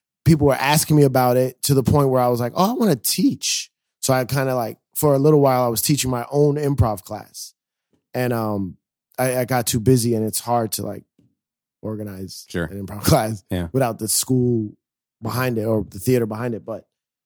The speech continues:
Speaker 1: but yeah, like, I loved it. And there's kids now I see that took my class that are, like, in U C B classes or, uh, doing some kinda comedy stuff, you know?
Speaker 2: What were you, just to, like, sidetrack for a second, what were you, what, what's your approach as a teacher?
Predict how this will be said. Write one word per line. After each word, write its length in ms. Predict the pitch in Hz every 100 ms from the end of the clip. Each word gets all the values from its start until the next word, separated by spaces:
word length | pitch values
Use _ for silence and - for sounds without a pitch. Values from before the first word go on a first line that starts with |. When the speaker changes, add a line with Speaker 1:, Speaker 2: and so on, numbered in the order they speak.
| -
Speaker 1:
but 80 | 131
yeah, 180 | 180
like, 160 | 127 117
I 60 | 123
loved 340 | 123 147 190
it. 160 | 117 - _
And 100 | 139
there's 220 | 147 147
kids 280 | - 190 156
now 220 | 160 185
I 120 | 170
see 440 | 135 - 147 139 123 _ _ _ _
that 240 | 139 139 131
took 180 | 165 147
my 140 | 143
class 640 | - 139 123 127 139 - - _ _ _
that 260 | 131 135 -
are, 160 | 135 131
like, 280 | 131 120 _
in 200 | 160 180
U 120 | 151
C 140 | 135
B 140 | 127 123
classes 460 | - 110 104 107 101
or, 520 | 123 123 117 107 - _ _ _ _ _ -
uh, 360 | 110 107 101 - _
doing 280 | 139 135 120
some 240 | - 135
kinda 360 | 120 123 117 110 _ _ _ _ _ _ _ _
comedy 380 | 123 117 117 101
stuff, 400 | - 101 87 - _ _ _
you 80 | 110
know? 240 | 117 151 -
Speaker 2:
What 180 | - 120
were 160 | 120 117
you, 180 | 107
just 200 | 107 107
to, 80 | -
like, 120 | 92
sidetrack 320 | - 90 95 90
for 80 |
a 40 | 82
second, 300 | 80 80 80 92
what 140 | 87
were 100 | 87
you, 420 | 82 82 80 78 85
what, 180 | 92
what's 160 | 98 95
your 80 | 90
approach 300 | 80 85 80
as 80 | 78
a 40 |
teacher? 300 | 78 76 82